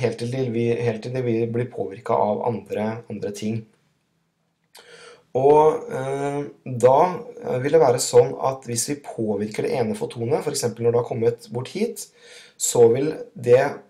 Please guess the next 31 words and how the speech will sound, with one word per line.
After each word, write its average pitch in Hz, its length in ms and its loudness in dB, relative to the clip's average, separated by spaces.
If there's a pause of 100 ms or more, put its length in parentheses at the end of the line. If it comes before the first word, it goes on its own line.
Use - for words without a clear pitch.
(160)
umiddelbart 104 600 0 (100)
også - 380 -2 (340)
påvirke 104 640 -4 (580)
det - 160 -2
andre 120 320 -2
fotonet 120 540 0
som 131 160 -2
har 120 100 -2
gått - 120 -2
i 127 40 -2
den 143 160 -6
andre 160 300 4
retningen. 196 400 -2 (720)
Og 131 100 -2
det 135 120 4
vil - 100 0
skje - 220 0
umiddelbart, 147 500 4
og 147 80 -2
det 131 140 -4
vil - 80 -4
skje 131 120 0 (200)
uansett 120 580 0
hvor 120 140 0
langt 113 260 0 (100)
unna, 127 600 -2 (180)
eh, 113 320 -2
de 107 160 -4
fotonene 107 480 -8
er 98 160 -8
hverandre. 104 380 0